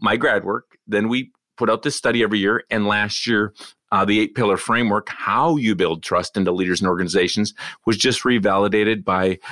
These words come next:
an outside university as the way trust is built globally. So I think people have this idea and perspective, but this,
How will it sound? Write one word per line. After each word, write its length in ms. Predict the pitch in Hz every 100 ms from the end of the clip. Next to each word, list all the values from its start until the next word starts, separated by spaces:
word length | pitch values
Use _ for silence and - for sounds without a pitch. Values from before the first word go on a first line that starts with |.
| - -
an 100 | -
outside 380 | 98 110 - 104
university 600 | 101 98 92 92 - 117
as 220 | 87 98
the 120 | 107
way 260 | 101 90 95
trust 380 | - 104 90 -
is 80 | 90
built 280 | 90 85 -
globally. 480 | 87 85 82 78
So 120 | - 107
I 40 |
think 200 | 165 143
people 260 | - - 131
have 240 | 120 147
this 160 | 135 -
idea 360 | 90 82 110
and 100 | 104
perspective, 440 | 95 - 120 - 82
but 160 | -
this, 220 | 120 113